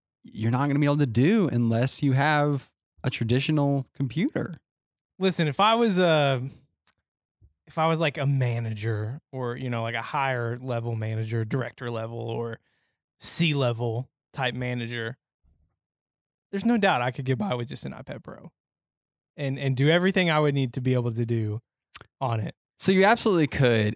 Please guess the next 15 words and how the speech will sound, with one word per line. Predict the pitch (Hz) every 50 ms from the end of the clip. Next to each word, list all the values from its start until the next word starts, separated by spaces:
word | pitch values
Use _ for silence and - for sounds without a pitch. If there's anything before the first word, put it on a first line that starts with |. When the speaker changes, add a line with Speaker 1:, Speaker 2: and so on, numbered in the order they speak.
| - -
Speaker 1:
until | 135 131 127 - - - - 160 151 135 120 110 107 101 98 95 95 - - _ _ _ _ _ _ _ _ _ _ _ _ _ _ _ _ _ _ _ _ _ _ _ _ _ -
you're | 131 127
supposed | - 156 143 - -
to |
put | 123 - 143 139 127 123 - - _ - -
together, | - 131 117 123 120 117 117 113 113 110 - - _ _ _ _ -
like, | 113 110 107 - _ _ _ _ _ _ _ _
the | - 123 117 127 - -
annual | 135 135 127 127 123 117 113
report | 110 110 101 - - - 120 110 101 95 92 - _ _ _ _ _ _ _ _ -
that | 120 110
is | 110 107 104 98 95 - - - - _ _ _ _ _ _ _ _ -
fifty-six | - 127 - 127 110 - 123 107 -
pages | - 120 113 107 104 101 95 98
long | 101 92 95 95 95 95 95 95 92